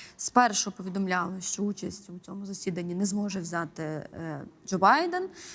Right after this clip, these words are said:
Ну, зрозуміло, що напередодні виборів, можливо, відсутність лідера в країні під час такого стихійного лиха могло би негативно позначитися на всій кампанії демократів, але згодом,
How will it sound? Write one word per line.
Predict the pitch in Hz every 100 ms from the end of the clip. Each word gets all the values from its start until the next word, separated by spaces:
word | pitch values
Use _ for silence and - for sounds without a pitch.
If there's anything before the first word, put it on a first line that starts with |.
| -
Ну, | 349
зрозуміло, | 254 226 240 214 175
що | - 185
напередодні | 185 - 190 180 170 160
виборів, | 220 269 214 202 185
можливо, | 190 190 185 175
відсутність | - 208 202 185 -
лідера | 254 269 - - - - - -
в | -
країні | - 220 220 202
під | - 185
час | 190
такого | - - 196
стихійного | - 196 202 180 170
лиха | 175 226 - - - - -
могло | 202 196
би | 220 220
негативно | 220 247 233 202 165
позначитися | 151 170 160 156 151 - - 160 -
на | 147 143
всій | 165 - 180
кампанії | - 156 165 160 165
демократів, | 165 185 214 330 415 240
але | 202 202
згодом, | 196 202 320 381 320